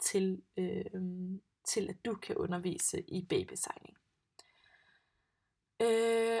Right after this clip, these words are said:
og så er der selvfølgelig, øhm, laver du en anden kombination, som for eksempel, øh, der er en, som gerne vil lave noget, øh, rytmik og baby-yoga, jamen så er det selvfølgelig muligt.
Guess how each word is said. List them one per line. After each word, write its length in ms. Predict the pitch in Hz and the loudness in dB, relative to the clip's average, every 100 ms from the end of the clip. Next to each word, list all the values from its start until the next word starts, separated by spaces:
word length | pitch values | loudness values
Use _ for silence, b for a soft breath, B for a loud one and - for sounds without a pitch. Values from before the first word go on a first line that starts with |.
| - | 8
og 400 | 262 262 269 269 | 10 10 8 4
så 120 | 302 | 6
er 140 | 294 | 6
der 80 | 294 | 6
selvfølgelig, 720 | 294 285 302 285 285 294 277 240 226 | 2 0 2 2 2 2 2 2 2
øhm, 760 | 214 208 202 196 190 185 190 - - | 2 0 0 0 0 0 -2 -8 -2
laver 280 | 240 262 | 2 4
du 140 | 285 254 | 4 2
en 100 | 214 | 2
anden 260 | 208 262 | 0 -2
kombination, 720 | 277 214 190 175 - 349 330 - | -4 -2 0 0 2 2 2 -2
som 220 | - 226 | -4 -2
for 80 | 226 | -2
eksempel, 720 | - 220 214 220 214 202 190 | -2 -4 -2 -2 0 0 0
øh, 640 | 185 180 175 180 - - - - - - _ _ - | 0 0 -2 -2 -4 -6 -8 -10 -12 -16 _ _ -6
der 60 | |
er 40 | 208 | -2
en, 180 | 196 | 0
som 280 | 190 180 175 | -2 -4 -4
gerne 280 | 180 180 180 | -2 -2 -2
vil 100 | 180 | 0
lave 280 | 165 160 170 | 2 2 2
noget, 500 | 170 160 160 - - | 0 0 0 -2 -6
øh, 160 | - - - b b b - | -10 -12 -16 b b b -4
rytmik 320 | 196 226 226 | 0 -2 -2
og 80 | - | 4
baby-yoga, 640 | 226 294 302 277 262 262 254 | 4 6 4 4 2 -2 -4
jamen 180 | 202 190 | -4 -2
så 160 | 185 220 | 0 -2
er 100 | 196 | -2
det 120 | 220 | -4
selvfølgelig 400 | - - 226 254 | -6 -6 -4 0
muligt. 400 | 302 311 339 - | 4 6 6 2